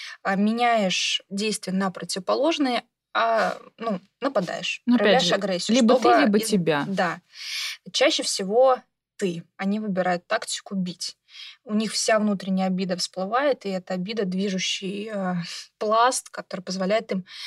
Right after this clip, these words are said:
Speaker 1: бить кого угодно. Они обычно считают, что дети — это тяжело, это горе в жизни, что, э, женщина должна там,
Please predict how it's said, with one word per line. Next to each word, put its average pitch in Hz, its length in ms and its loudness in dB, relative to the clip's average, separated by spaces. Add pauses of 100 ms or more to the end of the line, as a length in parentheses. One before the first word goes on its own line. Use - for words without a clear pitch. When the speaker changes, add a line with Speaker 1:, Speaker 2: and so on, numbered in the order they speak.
(220)
Speaker 1:
бить 214 440 -6
кого 214 360 2
угодно. 170 420 -10 (380)
Они 269 240 2
обычно 208 380 -2
считают, 226 380 -2
что - 220 -6
дети — 185 460 -6
это 180 760 -6 (180)
тяжело, 269 800 2 (320)
это 185 240 -12
горе 240 440 2
в 233 60 -2
жизни, 202 560 -2 (480)
что, 185 880 -2
э, 185 220 -2
женщина 202 480 -2
должна 175 360 -2
там, 175 320 -10